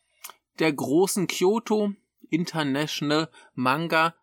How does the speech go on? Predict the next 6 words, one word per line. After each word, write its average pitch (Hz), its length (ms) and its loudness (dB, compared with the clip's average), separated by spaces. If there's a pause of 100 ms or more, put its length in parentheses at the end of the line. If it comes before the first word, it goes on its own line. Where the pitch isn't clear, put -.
(160)
Anime 147 760 0
Fair. 110 720 -2 (840)
Oder 107 460 -8
Kyomaf. 135 680 -2 (1200)
Ja, 151 280 -2 (260)
ähm, 151 460 0